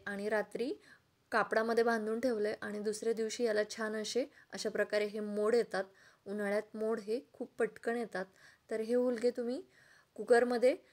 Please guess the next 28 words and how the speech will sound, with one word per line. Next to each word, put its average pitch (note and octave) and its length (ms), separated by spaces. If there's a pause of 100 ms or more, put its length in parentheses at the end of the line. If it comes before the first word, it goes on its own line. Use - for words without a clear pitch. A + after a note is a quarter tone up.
(480)
शिजवून A#3+ 380
घेऊ C4 200
शकता. B3+ 440 (440)
तीन A#3 220
ते C4 60
चार A#3+ 300
शिट्ट्या B3 360
घ्यायच्या, A3+ 340
ह्याच्या G3+ 320
छान A3 260
असे A#3 220
शिजतात. G#3 420 (480)
पण A3+ 140 (100)
आज A3+ 220
मी C4 120
कुकरमध्ये C4 640
न B3 220
शिजवता G#3 600 (100)
हे A#3+ 100
हुलगे A#3+ 400
मी A3+ 220 (360)
मातीच्या G#3+ 460
भांड्यामध्ये B3+ 480
शिजवून A3+ 400
घेणार G#3+ 280
आहे. F#3 280 (1700)
तर, G#3+ 120
अ, A3 140